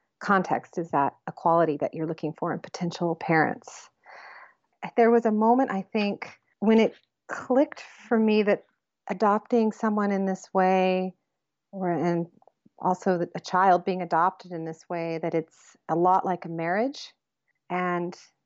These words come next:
that you hope that the feelings are unforced on both sides, but there's,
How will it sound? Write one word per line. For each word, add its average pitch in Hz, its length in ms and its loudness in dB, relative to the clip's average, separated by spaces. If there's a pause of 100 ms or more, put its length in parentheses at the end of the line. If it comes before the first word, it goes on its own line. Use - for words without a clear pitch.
(200)
that 196 140 2
you 180 120 -4
hope 208 340 0
that 196 160 0
the 185 80 -2
feelings 202 600 -2
are 170 400 2 (220)
unforced 196 880 -2 (140)
on 180 160 -6
both 180 200 2
sides, 180 880 -2 (580)
but - 120 -16
there's, 175 340 -2